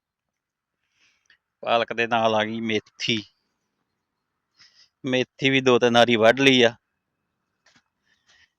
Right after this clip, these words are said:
ਫੇਰ ਪਿੱਛੇ ਰੈਡੀ ਹੋ ਜਾਂਦੀ ਆ। ਮੇਥੀ ਆ ਗਈ, ਮੇਥੀ ਤੋਂ ਬਾਅਦ ਆ ਗਏ ਮੇਥੇ। ਆ ਵੇ,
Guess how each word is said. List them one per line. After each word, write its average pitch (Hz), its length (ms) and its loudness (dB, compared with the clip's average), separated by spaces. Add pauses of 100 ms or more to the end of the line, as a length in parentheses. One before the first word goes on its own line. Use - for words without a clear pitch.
(100)
ਫੇਰ 131 280 0
ਪਿੱਛੇ 123 360 0
ਰੈਡੀ 113 240 2
ਹੋ 110 100 -4
ਜਾਂਦੀ 104 340 -4
ਆ। 101 40 -6 (2250)
ਮੇਥੀ 113 520 -2
ਆ 131 120 6
ਗਈ, 139 200 -6 (1300)
ਮੇਥੀ 117 380 -8
ਤੋਂ 123 140 -2
ਬਾਅਦ 120 260 6
ਆ 120 120 8
ਗਏ 120 340 0 (560)
ਮੇਥੇ। 110 580 -4 (2750)
ਆ 107 220 2
ਵੇ, 92 100 -4